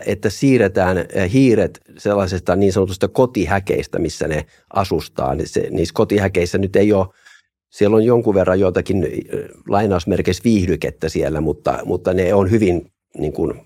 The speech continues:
yksinkertaisia. Niin jos ne siirretään tällaiseen rikastettuun ympäristöön, jonne pannaan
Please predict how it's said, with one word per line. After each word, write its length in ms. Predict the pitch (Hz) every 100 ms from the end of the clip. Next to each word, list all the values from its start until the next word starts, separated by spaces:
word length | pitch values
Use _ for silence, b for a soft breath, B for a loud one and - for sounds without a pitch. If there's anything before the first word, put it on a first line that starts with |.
| _ -
yksinkertaisia. 1200 | 101 - 90 80 - - - 87 80 73 69 64 - b b b _ _
Niin 280 | 95 98 -
jos 160 | 117
ne 60 | 113
siirretään 480 | - 135 113 107 104
tällaiseen 320 | 104 101 120
rikastettuun 760 | 139 139 107 - 90 - 95
ympäristöön, 680 | 107 98 78 76 - - 76
jonne 260 | 85 82 78 - - - -
pannaan 480 | 90 85 78 73